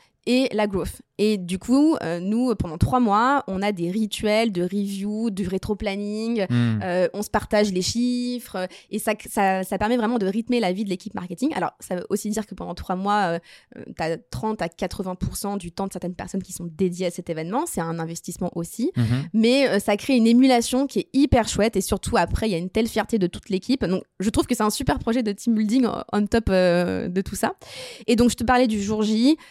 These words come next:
Speaker 1: Je pense que pour qu'un événement comme ça, il soit réussi, ben, c'est tout bête, mais ça reste un événement, même si c'est en ligne.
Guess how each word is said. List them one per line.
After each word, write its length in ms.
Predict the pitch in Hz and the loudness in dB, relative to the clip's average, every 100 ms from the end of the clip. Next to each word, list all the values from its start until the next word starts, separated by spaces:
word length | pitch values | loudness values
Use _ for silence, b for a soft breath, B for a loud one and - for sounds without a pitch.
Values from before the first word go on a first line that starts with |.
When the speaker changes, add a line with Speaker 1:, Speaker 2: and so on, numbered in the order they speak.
| B | B
Speaker 1:
Je 80 | - | 0
pense 200 | 240 - | 0 4
que 80 | 208 | 2
pour 240 | 202 208 | 4 2
qu'un 140 | 208 | 4
événement 280 | 208 220 240 | 4 4 4
comme 160 | 247 214 | 2 0
ça, 280 | 240 240 - | 2 2 2
il 280 | 202 190 185 | -2 -4 -4
soit 140 | 196 | -4
réussi, 680 | 190 180 185 214 240 269 285 B B - | -2 -4 -2 2 6 6 4 B B 0
ben, 300 | 190 185 180 | 2 4 2
c'est 160 | - | 0
tout 160 | 196 214 | -2 2
bête, 220 | 240 254 | 2 2
mais 80 | 190 | -2
ça 140 | 180 | -2
reste 180 | 185 214 | -4 -4
un 80 | 196 | -4
événement, 340 | 185 190 208 | 0 0 2
même 140 | 240 185 | 2 0
si 140 | - | -4
c'est 100 | 185 | -6
en 80 | 180 | -4
ligne. 340 | 190 226 240 | -2 0 0